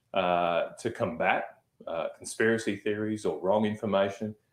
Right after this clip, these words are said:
is to try and silence them. Because when you do that, uh, it just feeds those, those conspiracy theories. It feeds, say, people then point it and say, "Look, we were right, we're right, they're trying to silence us."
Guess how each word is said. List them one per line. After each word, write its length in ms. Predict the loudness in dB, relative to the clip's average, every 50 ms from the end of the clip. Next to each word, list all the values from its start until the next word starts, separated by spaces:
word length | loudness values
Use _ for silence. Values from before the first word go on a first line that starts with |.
| _ _ _
is 120 | -8 -8 -4
to 100 | -4 -4
try 300 | -2 0 2 2 4 2
and 60 | 2
silence 500 | 0 0 0 0 0 0 -2 -4 -8 -10
them. 140 | -14 -16 -18 _ _ _ _ _ _ 0
Because 380 | 0 4 6 6 4 4 4 -2 -8 -14 _ 2
when 160 | 4 4 6
you 160 | 4 2 4
do 240 | 6 6 6 6 4
that, 400 | 2 2 0 0 -2 -4 -6 -10 _ _ _ _ -2 2
uh, 440 | 4 4 6 6 6 6 6 4 4 2
it 80 | 2
just 320 | 4 4 2 2 2 2 4
feeds 320 | 4 6 6 4 2 2
those, 500 | 4 4 6 4 4 2 -2 -8 -12 -2 0
those 240 | 2 2 2 0 -4
conspiracy 520 | -8 -10 -6 -2 0 0 0 0 -2 -6
theories. 360 | -2 0 0 0 0 -4 -6
It 100 | -8 -8
feeds, 360 | -6 2 4 4 4 4 2 4
say, 180 | 4 4 4
people 280 | 4 2 2 4 2 4 4
then 260 | 2 0 0 -4 -8
point 260 | -2 2 2 4 4
it 80 | 2 0
and 100 | -2 -6
say, 120 | -2 0
"Look, 240 | 0 0 0 -4 -4
we 140 | 2 4 6
were 160 | 6 6 6
right, 260 | 6 6 6 4 6
we're 120 | 4 4 4
right, 260 | 6 4 4 4 2
they're 80 | 0 0
trying 220 | 2 2 2 2
to 60 | 2
silence 380 | 2 4 4 4 4 4 0 -2
us." 120 | -4 -4